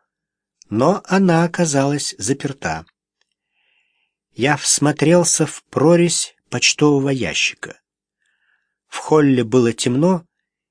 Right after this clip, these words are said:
и я не услышал приближающихся шагов. Оставил почтовый ящик открытым и позвонил в третий раз. Я решил, что, вероятно,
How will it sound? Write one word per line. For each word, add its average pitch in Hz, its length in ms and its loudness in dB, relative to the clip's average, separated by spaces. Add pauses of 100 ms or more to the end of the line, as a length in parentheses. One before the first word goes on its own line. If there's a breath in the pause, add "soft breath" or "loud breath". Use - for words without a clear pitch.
(400)
и 131 80 2
я 156 160 4
не 165 100 2
услышал 127 680 -2 (320)
приближающихся 110 960 -2
шагов. - 600 -6 (1120)
Оставил 151 440 0
почтовый 143 500 2
ящик 143 400 2
открытым 165 640 -2 (540)
и 139 80 2
позвонил 156 440 2
в - 180 -12
третий 113 520 0
раз. 87 460 -8 (1200)
Я 151 180 0
решил, 117 400 0
что, - 220 -6
вероятно, 131 680 0